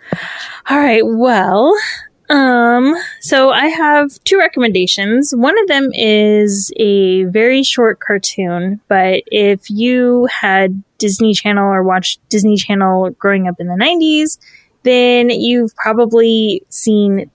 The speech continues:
Disney's Halloween Treat. It was a special that Disney would air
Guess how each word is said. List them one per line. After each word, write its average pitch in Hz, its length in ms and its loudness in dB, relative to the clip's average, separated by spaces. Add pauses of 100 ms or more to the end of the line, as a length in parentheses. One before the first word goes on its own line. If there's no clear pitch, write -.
Disney's 220 520 2
Halloween 202 540 0
Treat. 220 420 -4 (140)
It 208 120 0
was 196 380 2
a 208 140 -2
special 196 560 0
that 180 320 -2
Disney 202 520 0
would 185 180 -2
air 180 380 0